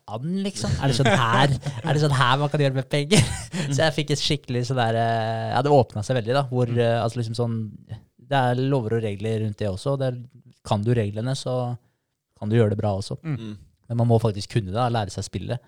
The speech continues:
Speaker 2: Ja.
Speaker 1: Og, så det var en helt annen måte å tenke på. Så det var et par gardiner som spratt opp i løpet
Speaker 2: Ja.
Speaker 1: av den, eh, boka der.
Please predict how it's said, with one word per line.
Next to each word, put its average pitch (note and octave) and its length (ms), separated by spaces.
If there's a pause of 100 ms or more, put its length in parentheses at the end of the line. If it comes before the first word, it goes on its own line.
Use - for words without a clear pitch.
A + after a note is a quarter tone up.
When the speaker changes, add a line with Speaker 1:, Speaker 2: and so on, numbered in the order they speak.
(120)
Speaker 2:
Ja. C3+ 100 (280)
Speaker 1:
Og, G#2+ 720
så - 100
det A#2+ 80
var A#2 140
en - 80
helt D3+ 640
annen A#2+ 220
måte G#2 160
å - 60
tenke G#2+ 240
på. G#2+ 120
Så - 120
det A#2 80
var B2 100
et - 80
par A2 220
gardiner G2+ 500
som G2+ 260
spratt - 400
opp G2 120
i G#2 40
løpet G2+ 140
Speaker 2:
Ja. A#2+ 100
Speaker 1:
av G2+ 60
den, G2 240
eh, F#2+ 220
boka F#2+ 320
der. A2+ 120